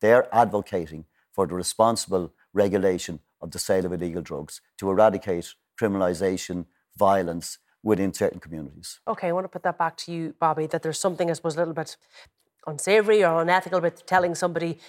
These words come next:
Speaker 2: "You can now, let's say, smoke weed or take cocaine or whatever it is legally. You will not get a criminal conviction." Sorry, if you're found in possession of it, but you're still gonna have to go and buy it from your criminal gang.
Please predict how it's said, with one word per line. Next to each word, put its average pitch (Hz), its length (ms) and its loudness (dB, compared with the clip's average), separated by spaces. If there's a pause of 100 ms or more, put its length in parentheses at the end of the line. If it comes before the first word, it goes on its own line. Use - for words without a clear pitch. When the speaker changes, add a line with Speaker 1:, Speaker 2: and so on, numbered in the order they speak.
(100)
Speaker 2:
"You 190 200 -6
can 185 420 4
now, 165 360 4
let's 165 260 0
say, 165 120 2
smoke 175 480 -2
weed 170 320 -4
or 170 180 2
take 180 260 -2
cocaine 175 340 0
or 170 40 0
whatever 170 300 2
it 175 60 0
is 175 260 2
legally. 165 340 -4
You 165 100 -4
will 165 60 0
not 170 320 2
get 170 140 0
a 160 40 -2
criminal 180 360 -2
conviction." 175 800 -2
Sorry, 143 340 -4 (300)
if 156 100 -4
you're 175 120 2
found 170 200 0
in 156 60 -10
possession 175 420 -2
of 156 140 0
it, 160 120 -8 (260)
but 165 260 -2
you're 180 80 -12
still 160 200 -6
gonna 151 140 -8
have 147 60 -12
to - 60 -20
go 160 80 -8
and 151 100 -10
buy 143 120 -8
it 147 100 -14
from 143 140 -20
your 139 80 -20
criminal 139 340 -16
gang. 127 240 -18